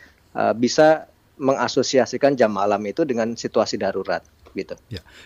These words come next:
Speaker 2: Kalau seandainya kebijakan penerapan jam malam seperti ini atau restriksi seperti ini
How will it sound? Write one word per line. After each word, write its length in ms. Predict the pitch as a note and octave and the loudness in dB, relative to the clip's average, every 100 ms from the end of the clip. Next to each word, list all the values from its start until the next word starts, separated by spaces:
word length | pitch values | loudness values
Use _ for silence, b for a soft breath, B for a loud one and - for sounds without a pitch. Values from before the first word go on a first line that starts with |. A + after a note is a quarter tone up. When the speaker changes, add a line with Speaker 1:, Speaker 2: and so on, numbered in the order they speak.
| _ | _
Speaker 2:
Kalau 240 | E3 F3+ G3+ | -2 -2 -2
seandainya 960 | - D3+ D3 C3 A2 A2+ A#2 G2+ F#2 _ - | -2 0 0 2 0 0 -2 -4 -10 _ -8
kebijakan 720 | B2 A#2 G#2+ A#2 - A#2 A2+ | -4 -4 -2 -4 -2 -4 -4
penerapan 640 | A#2+ A2+ A2 G#2+ A2+ A2 | -4 -4 -4 -6 -4 -4
jam 240 | G#2+ G#2+ A2 | -4 -4 -4
malam 320 | G#2+ A2 A2+ | -6 -6 -6
seperti 480 | A#2 A#2+ - A2+ G2 | -6 -8 -8 -8 -4
ini 320 | G#2 C#3 F3 - | -2 -2 -4 -10
atau 320 | G#2+ - A#2 | -12 -8 -8
restriksi 640 | A2 A2+ - B2 A#2 C3+ | -6 -10 -6 -8 -6 -6
seperti 400 | A#2 - G#2+ G#2+ | -6 -10 -8 -4
ini 160 | A#2 | -2